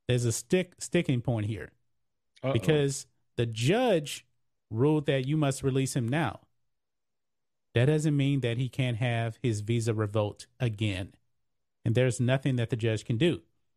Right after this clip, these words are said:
Speaker 1: So, here we go. Um, it says here, um, that it says, uh, government lawyer, uh, Christopher Tran told the judge that the immigration minister, quote, "will consider whether to exercise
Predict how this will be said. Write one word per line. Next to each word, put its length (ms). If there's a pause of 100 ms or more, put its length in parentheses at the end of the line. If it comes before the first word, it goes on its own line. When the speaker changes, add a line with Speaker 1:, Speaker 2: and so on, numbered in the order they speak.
(400)
Speaker 1:
So, 480 (1300)
here 160
we 80
go. 320 (2250)
Um, 220
it 60
says 360
here, 280
um, 440 (1900)
that 240
it 100
says, 240
uh, 80
government 360
lawyer, 340
uh, 380 (280)
Christopher 360
Tran 340
told 220
the 60
judge 400
that 200
the 100
immigration 500
minister, 500
quote, 300
"will 200
consider 540
whether 320
to 200
exercise 680